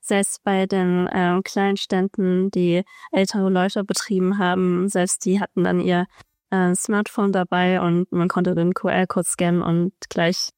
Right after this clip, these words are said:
die Sachen bezahlen quasi. Also mit Bargeld ist man da wirklich viel am Platz. Ich würd aber nicht sagen, dass, äh, ganz China komplett modern ist. Also man sieht auf jeden Fall eine große Schere zwischen Arm und Reich und damit auch mit, äh, eine Sch-,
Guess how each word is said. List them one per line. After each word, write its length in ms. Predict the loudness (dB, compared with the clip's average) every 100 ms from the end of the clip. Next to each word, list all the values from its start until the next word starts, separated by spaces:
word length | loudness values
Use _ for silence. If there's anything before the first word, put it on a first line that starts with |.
| _ _
die 80 | -4
Sachen 480 | 0 -2 0 0 0
bezahlen 560 | -2 -6 -2 0 0 -2
quasi. 500 | 0 -2 0 -2 -2 _ _ _
Also 220 | -2 0
mit 160 | 0 0
Bargeld 380 | 0 0 0 -2
ist 160 | -2
man 100 | -2
da 180 | 0 2
wirklich 280 | 0 -2 -8 -2
viel 180 | -2 0
am 140 | -2
Platz. 400 | 0 -2 -2 -8 _ _ _ _
Ich 180 | -4 -2
würd 160 | -2 -2
aber 160 | 0
nicht 160 | 0 0
sagen, 260 | 0 0 0
dass, 280 | 0 -2
äh, 260 | -2 0 0
ganz 240 | 0 -2 -2
China 320 | 0 0 0
komplett 480 | 0 -2 -2 -4 -2
modern 380 | 0 2 2
ist. 160 | 0 -2
Also 180 | -2 0
man 220 | 0 0
sieht 220 | -2 -2
auf 160 | -2 0
jeden 120 | -2
Fall 180 | 0 0
eine 120 | 0
große 340 | 0 -2 -2
Schere 400 | -4 0 0 0
zwischen 360 | 0 -2 0 -2
Arm 240 | 0 0
und 80 | 0
Reich 360 | 0 0 0 -2
und 220 | -2 -2 0
damit 280 | 0 0
auch 220 | 0 -2 0
mit, 200 | 0 -2 -18 _ _ _ _
äh, 60 | 0
eine 200 | 2 0
Sch-, 160 | -2